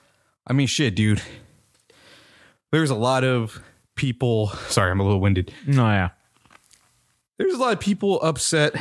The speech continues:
Speaker 1: with the government itself, right?
Speaker 2: Yeah.
Speaker 1: So if there is an unredacted version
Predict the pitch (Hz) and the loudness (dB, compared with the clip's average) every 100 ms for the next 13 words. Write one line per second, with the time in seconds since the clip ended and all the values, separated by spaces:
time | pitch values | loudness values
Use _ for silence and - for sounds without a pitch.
0 | - - - 123 107 127 120 113 101 - | -10 -4 -2 0 0 2 4 2 0 0
1 | 104 90 85 101 107 101 95 92 - _ | 0 0 0 2 2 2 2 0 -6 _
2 | _ - _ _ _ _ _ - 190 160 | _ -20 _ _ _ _ _ -4 0 2
3 | 147 135 - - - - _ _ _ _ | 0 -2 -8 -14 -16 -20 _ _ _ _
4 | _ _ _ _ - - _ _ _ _ | _ _ _ _ -20 -20 _ _ _ _
5 | _ _ - 165 - 190 202 180 156 147 | _ _ -4 -4 0 0 2 0 0 0
6 | 175 180 131 135 139 143 101 110 113 107 | 0 -2 0 0 0 -2 0 0 2 2
7 | 117 120 | 2 2